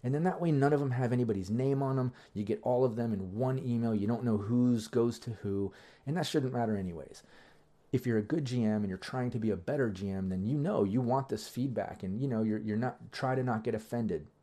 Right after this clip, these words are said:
Take that feedback and use it, work with it, and hone in on perfecting your craft. So there you have it. Hopefully it's somewhat simple to you,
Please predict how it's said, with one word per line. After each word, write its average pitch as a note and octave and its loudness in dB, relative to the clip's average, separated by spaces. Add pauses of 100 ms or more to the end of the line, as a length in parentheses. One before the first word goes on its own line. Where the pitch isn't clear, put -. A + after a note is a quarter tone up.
(100)
Take G#2+ -4
that B2 0
feedback A2 0 (420)
and F#2 -2
use G#2+ 2
it, F2 -6
work A2+ 0
with G#2 -4
it, G2 -4 (260)
and G2+ -2
hone B2+ -2
in A#2 2
on G2+ -4
perfecting F#2+ -8
your F#2 -2
craft. - -8 (640)
So - -10
there D3+ 8
you D3+ 6
have B2 4
it. F#2 -2
Hopefully C#3 4
it's A#2 0 (1400)
somewhat - -2
simple C3 -2
to D3+ -6
you, F3 -4